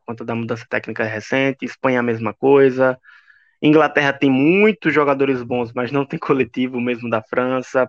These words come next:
Portugal tem muitos jogadores bons, mas não tem coletivo. É... e aí tem outras seleções que correm por fora com coletivo interessante e que pode surpreender, como Dinamarca, a própria Bélgica,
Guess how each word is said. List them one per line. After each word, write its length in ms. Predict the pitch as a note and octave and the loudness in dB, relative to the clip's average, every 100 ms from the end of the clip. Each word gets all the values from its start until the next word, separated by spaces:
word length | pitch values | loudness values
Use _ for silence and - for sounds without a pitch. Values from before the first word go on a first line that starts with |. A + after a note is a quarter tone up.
| - | 0
Portugal 540 | D3 D3 D3 B2+ B2+ | -2 0 2 4 2
tem 120 | C3+ | 0
muitos 380 | C3 D3 F#3 F3+ | 2 2 2 0
jogadores 480 | D#3 C#3+ C3+ C3+ B2 | 0 2 2 2 0
bons, 300 | B2 B2+ A#2+ | -2 -4 -4
mas 140 | B2 B2 | -6 -8
não 100 | B2 | -8
tem 140 | B2 | -8
coletivo. 800 | B2 A#2 A#2 C3+ C#3 C3+ C3+ C3+ - - - _ _ - | -4 -6 -4 0 2 2 -2 -6 -10 -20 -20 _ _ 0
É... 460 | B2+ B2+ B2 B2 | 4 6 6 6
e 80 | C3+ | 6
aí 260 | D#3+ F3 - | 6 4 0
tem 100 | - | -2
outras 220 | F3 F3 E3 | 0 0 0
seleções 320 | D#3+ D3+ D3+ | -2 -2 -6
que 160 | _ | _
correm 200 | - C#3+ | -4 -2
por 120 | C#3 C#3 | -2 0
fora 240 | C#3+ C#3 | 2 2
com 100 | D3 | -2
coletivo 440 | C#3+ C#3 C3+ B2+ | 0 0 0 -6
interessante 800 | B2+ C3 B2+ A#2+ B2+ C3 C3+ D#3 - _ _ | -2 0 0 -2 -4 -4 -4 -6 -8 _ _
e 80 | C#3 | -8
que 100 | D3 | -4
pode 200 | D#3 D3+ | 0 0
surpreender, 520 | - D3+ - E3 D3+ C3+ | 0 -2 2 2 2 0
como 180 | A#2 | -2
Dinamarca, 920 | A2+ A#2+ B2+ C#3 D3 C3+ - C3 A#2+ A2 | -2 -2 0 2 4 2 0 0 2 0
a 40 | |
própria 320 | - A#2+ C#3+ | -4 -6 -4
Bélgica, 1040 | C3 C3+ C#3+ C#3 B2 B2 - B2 A#2+ A2+ | 0 2 2 2 -2 -6 -6 -2 -2 -2